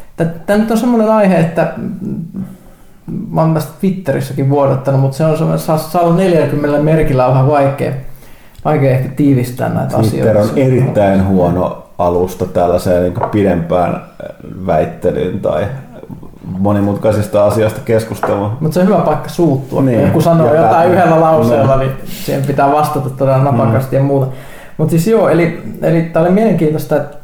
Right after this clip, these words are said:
Speaker 1: siis, mm, tää kaikkien, no, Jonne ykkösvihollinen, eli, eli Anita Sarkeesian ja, ö, Feminist Frequency Site ja sit sen,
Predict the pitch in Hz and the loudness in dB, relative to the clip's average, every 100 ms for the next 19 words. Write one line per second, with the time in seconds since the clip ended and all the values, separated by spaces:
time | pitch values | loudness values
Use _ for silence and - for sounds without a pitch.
0 | - - 151 135 - - - 139 - - | -14 -4 -2 -2 -8 -10 -8 -6 -8 -10
1 | - - - 147 131 131 - - 147 156 | -12 -10 -2 0 2 0 -6 -10 -12 -12
2 | - - 147 135 - 135 131 - - - | -12 -6 -6 -6 -2 0 0 -4 -12 -18
3 | - - - - - - 143 135 131 - | -20 -20 -20 -20 -18 -8 -2 -2 -4 -12
4 | - - - - - - - - - - | -16 -16 -16 -18 -18 -18 -18 -18 -18 -18
5 | - - 147 156 143 131 135 147 - 135 | -18 -6 0 0 0 0 2 0 -2 -6
6 | - 135 131 123 123 127 127 120 - 127 | -2 0 0 0 0 -2 -2 -2 -2 -2
7 | 117 120 147 135 139 160 151 135 139 131 | -2 0 0 0 0 0 0 -2 -4 -4
8 | 131 - 117 - - - - 127 - - | -4 -4 -6 -4 -4 -4 -2 -2 -4 -4
9 | 143 139 131 131 - - 147 135 131 123 | 0 2 2 0 -2 -2 0 -2 -4 -6
10 | 131 - 135 131 - 127 135 - 135 117 | -6 -2 0 0 -2 -6 -6 -6 -4 -4